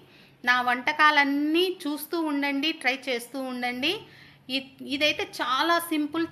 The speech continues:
చాలా బాగుంటుందండి టేస్ట్ అయితే. మీరు తిన్న తర్వాత మీరే చెప్తారు, "ఆ, ఈ పొన్నగంటి కూర, అసలు ఆకుకూర అసలు దీంట్లో వేసినట్టే అనిపించట్లేదు" అని చెప్పి.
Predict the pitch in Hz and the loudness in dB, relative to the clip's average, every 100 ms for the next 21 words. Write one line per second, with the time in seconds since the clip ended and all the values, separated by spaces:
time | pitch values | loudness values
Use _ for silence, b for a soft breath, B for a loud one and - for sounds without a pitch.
0 | 311 254 277 302 254 262 294 311 302 277 | 0 2 4 4 4 4 4 0 0 0
1 | 262 302 311 262 277 - 269 269 330 - | 0 -4 -2 -2 -2 -2 -6 0 0 0
2 | B B B 302 302 294 294 311 320 330 | B B B 0 0 0 0 0 2 2
3 | 320 330 285 285 302 339 339 330 294 - | 2 2 0 0 2 4 4 4 0 0
4 | 277 - 277 269 311 480 - - b b | -2 2 6 6 4 -4 -6 -20 b b
5 | b - 277 277 262 254 247 240 240 247 | b -4 2 4 6 6 4 4 0 -4
6 | 233 - - 247 247 240 233 233 277 294 | -12 -18 -18 -8 -6 -4 -6 -2 0 2
7 | 320 320 311 302 294 277 269 262 254 254 | 4 2 0 -4 -2 4 6 6 2 2
8 | 233 277 311 302 302 294 254 247 247 226 | 4 4 0 -4 -2 2 2 0 -8 -6
9 | 240 233 240 226 240 247 294 285 302 302 | -6 -4 -4 -2 -2 0 -2 0 2 0
10 | 294 226 240 254 277 277 269 262 240 240 | 0 -4 -4 -4 -2 -2 -2 -6 -4 -2
11 | 233 254 262 - 220 214 220 214 - 359 | -2 -6 -8 -12 -6 -4 -4 -8 -4 -6